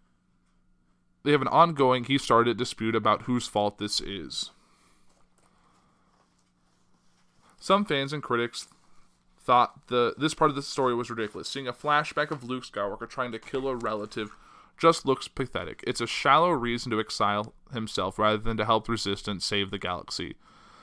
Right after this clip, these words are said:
The film didn't even reveal how Supreme Leader Snoke influenced Kylo Ren. What about the Knights of Ren? I thought we were going to see them in the sequel. Maybe in Episode nine will show them at this point. Why should fans care? Numbered line. Leia's Mary Poppins moment.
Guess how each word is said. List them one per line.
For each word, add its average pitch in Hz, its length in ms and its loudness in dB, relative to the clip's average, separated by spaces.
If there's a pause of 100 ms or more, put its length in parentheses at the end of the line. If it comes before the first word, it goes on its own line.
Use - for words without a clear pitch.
(300)
The 131 100 4
film 190 280 4
didn't 151 200 2
even 135 200 0
reveal 117 280 2
how 110 120 4
Supreme 117 320 -4
Leader 110 120 0
Snoke 104 300 -2
influenced 104 520 -6
Kylo 101 320 2
Ren. 107 340 0 (400)
What 156 100 6
about 175 160 12
the 185 60 2
Knights 160 280 6
of 110 120 -4
Ren? 98 160 0
I 107 40 0
thought 151 140 8
we 131 60 4
were 143 80 2
going 143 120 4
to 131 80 -2
see 120 220 -2
them 117 160 0
in 113 40 -4
the 110 60 -4
sequel. 90 520 -6
Maybe 131 380 2
in 76 200 -8 (160)
Episode 127 400 2
nine 107 240 2
will 104 80 -2
show 110 260 0
them 104 160 -2
at 101 120 -8
this 113 180 -4
point. 120 380 -4 (160)
Why 113 180 6
should 117 220 -4
fans 101 340 -4
care? - 360 -10 (420)
Numbered 180 340 2
line. 95 500 -4
Leia's 165 380 4
Mary 131 260 2
Poppins 98 540 0
moment. 65 400 -12